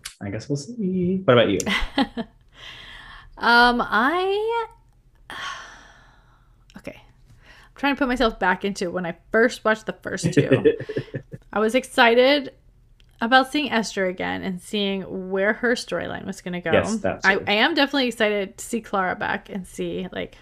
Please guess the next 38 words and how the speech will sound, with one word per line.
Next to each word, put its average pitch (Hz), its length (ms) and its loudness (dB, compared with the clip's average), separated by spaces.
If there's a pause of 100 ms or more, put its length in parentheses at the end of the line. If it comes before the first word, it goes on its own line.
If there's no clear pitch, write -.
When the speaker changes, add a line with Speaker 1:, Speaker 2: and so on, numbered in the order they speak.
(160)
Speaker 1:
Mm-hmm. 120 400 6
Speaker 2:
what's 87 140 0
happening 180 320 -4
with 180 160 -6
that. - 260 -8 (520)
I 214 240 -4
would 233 240 -4
say 415 360 -2
at 233 140 -2
the 240 60 -2
beginning, 190 500 -2
I 180 80 0
was 196 140 -2
a 202 60 -4
little, 202 420 0
like, 175 380 -4 (260)
eh, 269 340 0 (200)
about 208 340 2
this 208 160 -6
whole 185 600 -2 (420)
Jane 180 280 -8
Eyre 175 240 -6
storyline 180 720 -6
just 190 200 -8
because 208 560 2 (140)
<laughs> - 160 -14
I'm 226 100 -4
like, 208 320 -4 (120)
"This 427 260 -4
feels 180 340 0
very, 180 280 0
like, 156 280 -6 (380)
out 190 120 0
of 170 100 -6
nowhere," 196 680 0
and, 175 300 -2
like, 165 340 -6 (280)
Speaker 1:
Mm-hmm. 110 600 0